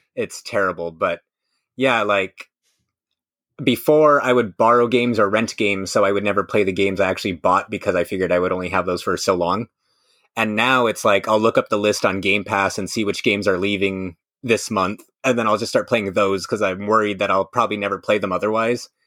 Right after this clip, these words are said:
Meanwhile, I had made, like, a New Year's resolution to f-, try to finish a bunch of my,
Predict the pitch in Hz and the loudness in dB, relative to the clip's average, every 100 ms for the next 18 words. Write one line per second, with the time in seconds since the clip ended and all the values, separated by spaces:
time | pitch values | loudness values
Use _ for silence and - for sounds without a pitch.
0 | _ _ - 127 123 113 110 107 101 101 | _ _ -4 0 0 2 2 2 0 0
1 | _ _ _ _ _ 123 143 139 135 135 | _ _ _ _ _ -2 0 2 2 2
2 | 123 117 120 117 123 104 98 101 - 110 | 0 0 0 0 0 0 0 -2 -4 -4
3 | - - 110 98 - 107 104 98 92 98 | -4 -2 -2 -2 -2 -2 -2 -2 -2 -2
4 | 95 110 92 92 90 90 87 | -2 -6 -4 -2 0 -2 -6